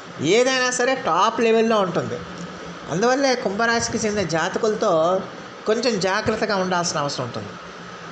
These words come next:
వాళ్ళు భావోద్వేగాల్ని వాళ్ళు మర్చిపెట్టుకోలేరు, వెంటనే ఓపెన్ అయిపోతారు, ప్రతి విషయాన్ని ఓపెన్ అయిపోతారు.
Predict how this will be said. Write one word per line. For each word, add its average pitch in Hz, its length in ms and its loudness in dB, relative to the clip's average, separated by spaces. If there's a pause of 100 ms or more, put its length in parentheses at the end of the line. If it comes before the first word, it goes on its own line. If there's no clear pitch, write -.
వాళ్ళు 220 640 4 (460)
భావోద్వేగాల్ని 226 1300 4
వాళ్ళు 196 540 2 (460)
మర్చిపెట్టుకోలేరు, 208 800 2
వెంటనే 156 300 0
ఓపెన్ 233 340 2
అయిపోతారు, 180 480 0 (840)
ప్రతి 240 280 0
విషయాన్ని 247 380 2
ఓపెన్ 233 320 2
అయిపోతారు. 208 520 0